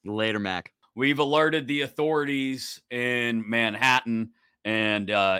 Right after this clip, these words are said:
Speaker 2: in the immediate area of the Penguins team hotel. If Sidney Crosby has to go all Jordan flu game on Saturday night to beat the Rangers because of some food poisoning, we'll know exactly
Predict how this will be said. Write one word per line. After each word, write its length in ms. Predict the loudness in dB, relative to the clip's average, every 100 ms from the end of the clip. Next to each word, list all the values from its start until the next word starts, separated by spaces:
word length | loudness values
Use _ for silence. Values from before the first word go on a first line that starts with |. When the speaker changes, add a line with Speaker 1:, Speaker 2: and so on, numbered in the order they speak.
| -2
Speaker 2:
in 180 | -4 -2
the 120 | -4
immediate 460 | -4 -4 -4 -6 -4
area 420 | -4 -2 -4 -6
of 120 | -8
the 80 | -12
Penguins 540 | -10 -8 -8 -12 -14 -12
team 260 | -10 -10
hotel. 680 | -8 -10 -4 0 2 2 -2 _ _ _ _
If 480 | 0 0 0 -6 -20 -6
Sidney 320 | -2 0 0
Crosby 480 | 2 4 4 0 0
has 220 | 0 -2
to 80 | -4
go 200 | 0 2
all 160 | 2
Jordan 420 | 0 -2 -2 -2 -6
flu 380 | -6 -2 -2
game 400 | 0 0 0 -2 -6
on 180 | -8 -6
Saturday 500 | -2 0 0 -2 -2
night 260 | -4 -6
to 60 | -8
beat 240 | -10 -10
the 80 | -8
Rangers 640 | -4 -2 -2 -6 -10 -12 -16 _ _ _
because 280 | -6 -6 -6
of 80 | -12
some 140 | -14
food 360 | -4 -2 -2 -4
poisoning, 580 | -6 -6 -8 -10 -12 -16 _ _ _ -12
we'll 120 | -4
know 200 | -2 0
exactly 800 | -2 -8 -2 0 -2 -10 -20 _